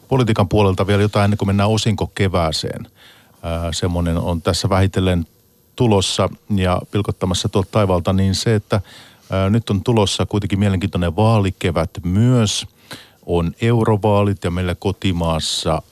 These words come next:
eduskuntavaalit, eduskuntavaalit huhtikuussa ja sitten eurovaalit, ö, toukokuun lopussa. Onks nää jotain semmosia, että markkinat odottaa tai, tai jotakin liikkeitä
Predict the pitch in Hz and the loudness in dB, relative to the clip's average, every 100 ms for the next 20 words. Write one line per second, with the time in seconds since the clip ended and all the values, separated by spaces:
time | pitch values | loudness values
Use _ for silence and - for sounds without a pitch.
0 | _ 107 110 117 - 104 92 92 87 90 | _ -4 0 0 0 -2 0 0 0 0
1 | 87 85 82 - 76 82 90 90 82 85 | 0 0 -4 -6 -6 -4 -2 -2 -2 0
2 | 85 80 - 104 69 - - - 80 - | 0 -4 -4 -2 -2 -4 -4 0 0 0
3 | 82 - 101 90 85 82 80 80 - 95 | -2 0 2 2 2 0 0 -2 -4 -2
4 | 85 80 - 92 87 92 - 113 95 98 | 0 0 0 0 2 -2 -2 0 2 2
5 | 85 - 98 - - 104 - - - - | 0 0 -4 -2 0 -2 -4 -18 -20 -20
6 | - - 107 - 127 92 90 87 92 85 | -12 -6 -4 0 2 2 0 -2 0 -2
7 | 80 - - 73 - 85 101 - 101 95 | -2 -2 -2 -4 -6 -4 -4 -6 -16 -16
8 | 95 110 101 - 98 92 104 98 - 98 | -6 -2 0 0 -2 0 0 0 0 0
9 | 90 98 95 92 98 95 101 104 95 104 | 0 0 0 0 0 0 2 0 2 0
10 | - 107 101 - 101 95 | 0 0 0 0 -2 -2